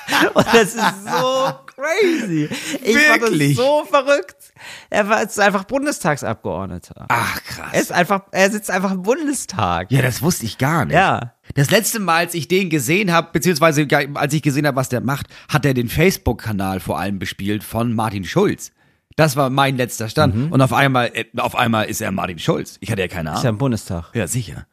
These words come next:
Speaker 1: Ja.
Speaker 2: Ach, geil.
Speaker 1: Ist er im Bundestag. Und ich hab dann richtig mit dem mit, also ich hab so richtig, ich hab gedacht, „Ah, cool.“ Und dann hab ich auch gedacht,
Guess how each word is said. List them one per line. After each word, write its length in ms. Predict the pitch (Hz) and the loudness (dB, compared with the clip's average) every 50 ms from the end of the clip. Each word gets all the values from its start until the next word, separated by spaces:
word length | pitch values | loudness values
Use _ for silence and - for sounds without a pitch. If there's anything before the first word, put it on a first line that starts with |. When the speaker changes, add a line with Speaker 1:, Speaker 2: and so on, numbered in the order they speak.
| _ - | _ -4
Speaker 1:
Ja. 340 | 104 107 104 90 - - _ _ - | -2 -2 -2 -2 -4 -8 _ _ -8
Speaker 2:
Ach, 200 | - - - - - | -8 -8 -8 -8 -6
geil. 180 | 135 135 151 151 | -4 0 2 2
Speaker 1:
Ist 120 | 135 143 | 4 4
er 80 | 160 147 | 2 2
im 140 | 131 131 | 2 2
Bundestag. 440 | 147 170 185 175 - - 151 151 147 - - - - - _ | 2 2 2 2 0 0 -2 -2 -4 -8 -18 -20 -20 -20 _
Und 180 | - 127 139 | -2 0 0
ich 160 | 143 135 - 156 | 0 0 0 -2
hab 140 | 165 - | -2 2
dann 120 | - 175 156 | 2 0 0
richtig 460 | 147 143 175 190 - - 208 185 - - | 2 -2 -2 -4 -4 -6 -8 -8 -6 -8
mit 140 | 175 170 - | -8 -6 -6
dem 140 | 170 156 | -6 -4
mit, 340 | 156 175 185 - - - - _ | -4 -6 -6 -8 -18 -20 -18 _
also 160 | - 131 139 160 | -6 -6 -6 -6
ich 140 | - - | -6 -6
hab 120 | 135 - - | -6 -6 -6
so 120 | - 156 | -10 -8
richtig, 500 | 143 180 202 196 - 214 214 208 - - - | -6 -6 -6 -6 -8 -10 -10 -10 -10 -10 -8
ich 60 | 151 | -8
hab 100 | 147 - | -8 -6
gedacht, 280 | - 147 147 131 - _ _ _ _ _ _ _ _ _ _ _ - | -4 -4 -4 -4 -6 _ _ _ _ _ _ _ _ _ _ _ -2
„Ah, 200 | - 135 135 127 - - - - | 0 0 0 0 -4 -8 -6 -4
cool.“ 380 | 156 165 185 208 220 247 285 285 _ _ _ _ _ _ _ _ _ | -2 2 2 2 2 2 -2 -6 _ _ _ _ _ _ _ _ _
Und 160 | - 131 135 | -4 0 2
dann 120 | 135 143 156 | 2 4 4
hab 120 | 160 151 | 4 2
ich 160 | 156 - - | 0 -2 -2
auch 100 | - 123 | -4 -4
gedacht, 320 | - 139 127 127 127 - | -2 -2 -2 -2 -4 -6